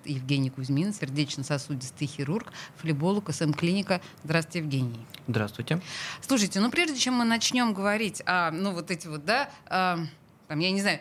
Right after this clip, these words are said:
Speaker 1: десять о-, ошибок в представлении о варикозе, давайте попытаемся понять, в какой момент я должна начать тревожиться, что я должна увидеть или почувствовать,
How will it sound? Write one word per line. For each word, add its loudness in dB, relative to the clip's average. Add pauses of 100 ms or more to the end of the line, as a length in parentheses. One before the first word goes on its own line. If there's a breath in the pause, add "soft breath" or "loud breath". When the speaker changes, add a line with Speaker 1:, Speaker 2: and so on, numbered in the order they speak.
(160)
Speaker 1:
десять -2
о-, 0
ошибок -2
в -18
представлении 0
о 2
варикозе, -2 (280 loud breath)
давайте 2
попытаемся -2
понять, 0 (200)
в -20
какой 0
момент 4 (760)
я 4
должна 2
начать 0
тревожиться, -2 (100)
что -2
я 4
должна 0
увидеть -4
или 2
почувствовать, -2